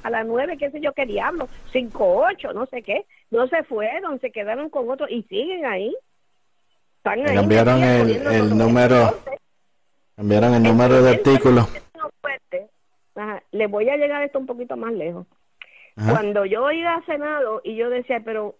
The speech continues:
Speaker 1: ¿por qué tienen a Puerto Rico como foreign?". La primera vez que yo me di cuenta de eso era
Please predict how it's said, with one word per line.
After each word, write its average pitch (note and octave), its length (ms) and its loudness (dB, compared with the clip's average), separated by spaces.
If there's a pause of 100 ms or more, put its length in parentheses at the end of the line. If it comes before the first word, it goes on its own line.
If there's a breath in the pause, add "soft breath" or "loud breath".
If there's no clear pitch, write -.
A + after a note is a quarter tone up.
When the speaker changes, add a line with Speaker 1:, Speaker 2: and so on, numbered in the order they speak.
(100)
Speaker 1:
¿por G#3+ 180 -4
qué B3 140 -2
tienen C#4+ 260 -6
a C4+ 60 -4
Puerto C4 320 -4
Rico C4 240 -4
como A3 240 -6
foreign?". B3+ 340 0
La G3+ 120 -2
primera A#3 340 -2
vez F#4 120 -8
que D4+ 120 -10
yo D4+ 80 -6
me D4 100 -4
di C#4+ 100 -6
cuenta C#4+ 360 -2
de F4+ 100 -6
eso A3 220 -4
era B3 280 -2